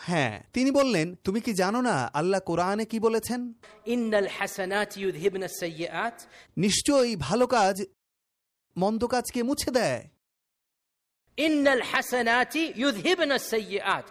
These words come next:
Speaker 1: তুমি পাপ করেছো, তারপর অনুতপ্ত হয়েছো, অপরাধ বোধ বুকে নিয়ে এতটা পথ হেঁটে মসজিদে এসেছো, নামাজ পড়েছো এই বিশ্বাসে যে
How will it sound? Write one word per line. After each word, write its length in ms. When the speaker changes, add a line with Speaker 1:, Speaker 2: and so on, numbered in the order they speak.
Speaker 1:
তুমি 180
পাপ 280
করেছো, 680
তারপর 380
অনুতপ্ত 520
হয়েছো, 680
অপরাধ 440
বোধ 320
বুকে 400
নিয়ে 320
এতটা 340
পথ 260
হেঁটে 260
মসজিদে 400
এসেছো, 640
নামাজ 400
পড়েছো 540
এই 200
বিশ্বাসে 480
যে 300